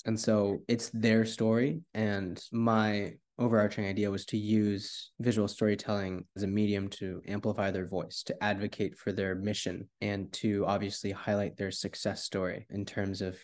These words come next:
getting the University of Maine to divest from fossil fuels. That to me is the biggest win. It was an honor working with all these people.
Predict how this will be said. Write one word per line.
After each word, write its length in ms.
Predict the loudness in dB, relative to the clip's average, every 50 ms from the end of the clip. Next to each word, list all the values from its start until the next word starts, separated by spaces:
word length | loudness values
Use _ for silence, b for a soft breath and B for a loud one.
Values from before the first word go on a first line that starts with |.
| -2
getting 240 | 0 0 0 0 -2
the 80 | -4 -4
University 460 | -4 -4 -4 -4 -6 -6 -6 -6 -6
of 100 | -6 -4
Maine 320 | -4 -4 -2 -2 -4 -6 -8
to 400 | -8 -6 -4 -2 -2 -2 -4 -6 -8 -14 _ _ -4
divest 460 | -2 0 0 0 0 -2 -4 -4 -6
from 140 | -6 -6 -6
fossil 360 | -4 -2 -2 -2 -2 -6 -12
fuels. 580 | -10 -6 -4 -4 -4 -4 -6 -10 -12 -14 -14 -10 _ 2
That 260 | 4 4 4 2 0
to 100 | 0 0
me 380 | 2 2 2 2 0 0 -2 -6 -10 _
is 220 | -2 -2 -2 0 -2
the 360 | -4 -6 -6 -6 -4 -4 0
biggest 340 | 0 2 2 2 0 0 0
win. 280 | 0 0 0 0 -2 -4 -2
It 160 | 0 2 4
was 520 | 4 4 2 2 -2 -6 -6 -8 -10 -12 -14 -18 _ _ _ _ _ _ _ -4
an 160 | -2 -2 -2 0
honor 260 | 2 2 2 2 2
working 300 | 2 0 -2 -2 -2 -4
with 160 | -4 -4 -4
all 140 | -4 -2 -2
these 180 | -2 -4 -6 -4
people. 480 | -4 -6 -4 -2 -2 -2 -2 -2 -6